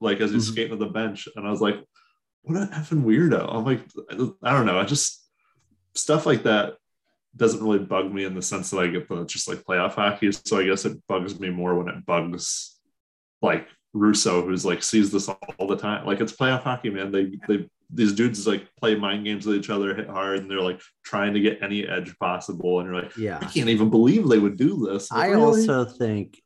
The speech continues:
Speaker 2: the moment your captain tried to shatter one of our players' ankles, um, completely removed from the play in any way
Speaker 1: Mm-hmm.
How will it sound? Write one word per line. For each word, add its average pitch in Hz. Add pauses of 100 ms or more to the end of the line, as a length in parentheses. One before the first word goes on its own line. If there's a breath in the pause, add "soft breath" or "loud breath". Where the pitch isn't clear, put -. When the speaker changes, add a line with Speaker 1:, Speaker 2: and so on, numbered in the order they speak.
Speaker 2:
the 107
moment 117 (140)
your 101
captain 107
tried 92
to -
shatter 87
one 92
of 85
our 85
players' 87
ankles, 104 (600 loud breath)
um, 80 (220)
completely 101
removed 92
from 107
the 95
play 98
in 87
any 92
way 92
Speaker 1:
Mm-hmm. 107